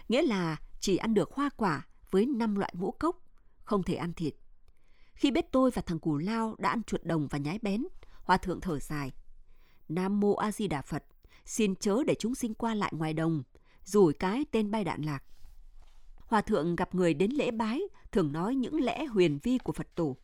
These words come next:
Đối với ngài, tất cả những gì thấy chung quanh cũng đều là hư, nghĩa là không có. Ngài thuyết cho ông Kiểm Lai hiểu là cái lô cốt ta thấy, cái tiếng nổ ta nghe,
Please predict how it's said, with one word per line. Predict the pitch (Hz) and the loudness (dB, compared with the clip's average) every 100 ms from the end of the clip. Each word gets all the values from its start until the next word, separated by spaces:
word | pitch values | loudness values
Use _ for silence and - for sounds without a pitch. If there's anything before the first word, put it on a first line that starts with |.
| _ _ _ _ _ - | _ _ _ _ _ 0
Đối | 190 | 0
với | 311 294 | 0 -2
ngài, | 175 139 - - - | -4 -4 -8 -18 -4
tất | 240 - | -2 0
cả | 196 | 0
những | 160 269 | 2 0
gì | 214 165 | 4 4
thấy | - 202 | 4 -2
chung | - 220 | -2 -6
quanh | - 214 202 | -4 -2 -2
cũng | - 220 | 0 0
đều | 226 151 | 2 0
là | 147 139 | -2 -4
hư, | 185 262 262 - - - | -2 0 0 -2 -18 -2
nghĩa | 196 | 0
là | 233 | 0
không | 127 202 | -2 -8
có. | 190 180 240 359 - _ - - - - - | -6 -6 -6 -10 -16 _ -20 -20 -20 -20 -2
Ngài | 190 180 170 | 2 6 4
thuyết | 170 294 359 - | 4 0 -2 -4
cho | 226 | -4
ông | - 208 | -2 -2
Kiểm | 185 147 | 0 0
Lai | 156 160 | 0 -4
hiểu | 151 175 135 - - - | 0 2 2 -2 -16 -2
là | 175 | 0
cái | 156 262 | 2 2
lô | 254 | 2
cốt | 240 302 339 | 2 -2 -2
ta | 226 | -4
thấy, | - 190 233 359 - - | -4 -2 -2 -4 -10 -8
cái | - | -4
tiếng | 254 233 320 | 2 2 2
nổ | 156 | 0
ta | - 190 | 0 -4
nghe, | 190 196 | -2 -2